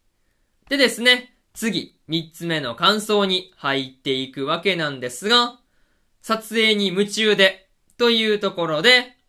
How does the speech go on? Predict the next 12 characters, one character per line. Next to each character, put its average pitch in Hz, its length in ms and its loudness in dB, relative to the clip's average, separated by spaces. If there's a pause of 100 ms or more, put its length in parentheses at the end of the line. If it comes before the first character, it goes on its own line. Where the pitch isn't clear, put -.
(1400)
若 240 260 2
菜 151 140 0
が 110 280 -12
撮 180 280 -6
影 160 260 0
に 147 120 -8
夢 170 180 -6
中 185 260 -2
に 185 140 -2
な 151 140 -4
っ - 100 -18
て、 240 340 2